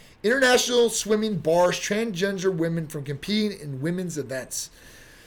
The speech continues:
So, this is a, a, a definite change. Originally, um, the Federation said that they, or fina, they said that they would let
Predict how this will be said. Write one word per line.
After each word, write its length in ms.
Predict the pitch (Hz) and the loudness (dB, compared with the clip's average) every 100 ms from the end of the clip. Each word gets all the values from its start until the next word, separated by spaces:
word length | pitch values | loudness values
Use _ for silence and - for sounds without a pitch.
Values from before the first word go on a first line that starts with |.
| - - - - _ | -20 -20 -20 -20 _
So, 480 | - - 269 285 170 - - | -4 2 6 6 6 0 -8
this 220 | 143 170 202 | -2 0 0
is 180 | 185 | 4
a, 500 | 196 196 160 151 147 - | 6 6 6 0 -2 -4
a, 200 | 151 147 | -4 -2
a 40 | 147 | 0
definite 520 | 170 170 202 208 - | 0 0 0 -2 -4
change. 680 | - 196 170 120 - - - | 0 0 0 -6 -12 -14 -10
Originally, 840 | 139 135 170 170 190 196 196 190 147 | -6 -2 0 0 -2 0 0 0 -2
um, 440 | 156 156 151 143 135 | -4 -2 -2 -4 -6
the 60 | |
Federation 600 | 135 156 147 170 180 180 170 | -2 0 0 0 -2 -4 -4
said 280 | 185 165 | 0 0
that 240 | 151 147 135 | 0 -4 -4
they, 400 | 156 170 170 160 | 0 4 4 2
or 100 | 123 | -4
fina, 460 | - 170 190 220 220 - - - | -6 -2 0 -2 -6 -20 -20 -8
they 80 | 151 | -4
said 240 | 143 165 | -2 -2
that 240 | 147 143 131 | -4 -6 -4
they 240 | 160 160 143 - 135 | 0 0 -2 -6 -8
would 280 | 131 180 190 175 | 2 4 4 2
let 260 | 165 160 | 0 -2